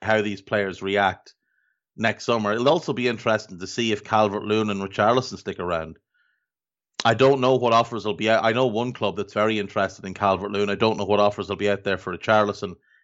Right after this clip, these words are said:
in this covid market. But you'd imagine somebody will have interest.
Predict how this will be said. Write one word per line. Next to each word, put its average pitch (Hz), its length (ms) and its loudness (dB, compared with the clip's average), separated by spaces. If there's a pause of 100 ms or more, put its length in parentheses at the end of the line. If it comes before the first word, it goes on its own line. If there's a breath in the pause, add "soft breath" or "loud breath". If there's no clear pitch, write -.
(120)
in 117 180 -2
this 101 180 -4
covid 101 420 0
market. 117 520 -2 (640)
But 117 140 0
you'd 120 140 4
imagine 131 400 2
somebody 127 420 -2
will 98 140 -4
have 87 100 -6
interest. 87 500 -10